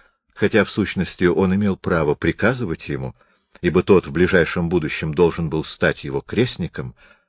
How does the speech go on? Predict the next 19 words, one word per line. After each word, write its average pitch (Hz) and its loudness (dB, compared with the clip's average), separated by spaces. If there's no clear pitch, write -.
впредь 107 4
без 110 0
денег 95 2
и 92 2
упомянутых 101 4
снадобий 85 0
в - -14
путь - -4
не 90 0
пускаться. - -8
Он 110 2
сам, 127 0
дескать, 165 0
увидит, 117 2
что - 4
в 90 6
один 87 4
прекрасный 80 -2
день 92 2